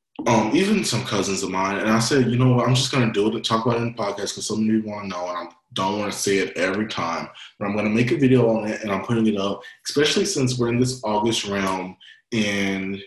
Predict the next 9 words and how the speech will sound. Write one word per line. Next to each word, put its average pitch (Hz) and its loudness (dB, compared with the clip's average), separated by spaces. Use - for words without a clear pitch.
hold 104 -6
on 95 -6
a - -8
second. 80 -10
Um, 82 -12
Shania 82 -10
just 82 -12
texted - -10
me. 67 -16